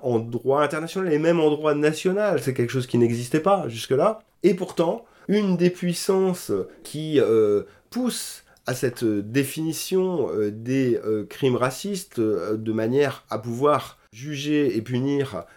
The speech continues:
les auteurs, euh, de, euh, crimes, euh, racistes contre les juifs, euh, et autres minorités,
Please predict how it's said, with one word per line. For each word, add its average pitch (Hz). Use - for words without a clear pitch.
les 123
auteurs, 135
euh, 110
de, 113
euh, 120
crimes, 139
euh, 92
racistes 175
contre 104
les 101
juifs, 151
euh, 95
et 117
autres 117
minorités, 139